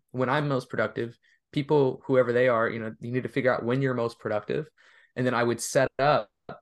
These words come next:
some of these Focusmate sessions, or if you can get yourself to do it, great. But set up sessions with twenty-five minutes or fifty minutes at a time, take breaks in between. And my more recent, uh,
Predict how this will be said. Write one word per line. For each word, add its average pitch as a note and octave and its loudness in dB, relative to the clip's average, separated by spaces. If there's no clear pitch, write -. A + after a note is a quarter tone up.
some - -6
of C3 -2
these B2 -4
Focusmate B2 -4
sessions, A2+ -6
or B2+ 4
if A#2 -4
you B2 -6
can A#2+ -8
get - -2
yourself - -6
to - -20
do A#2 0
it, - -2
great. B2 -2
But - -4
set D3 2
up C#3 2
sessions A#2+ -4
with A#2 -2
twenty-five B2 -2
minutes A2+ -4
or - -8
fifty A2+ -8
minutes G#2+ -10
at G#2+ -2
a G#2+ -4
time, B2 -4
take A2 -4
breaks A2 -4
in A2+ -4
between. C#3 -6
And A2+ -2
my C#3 2
more C3+ 2
recent, C#3 -2
uh, C3 0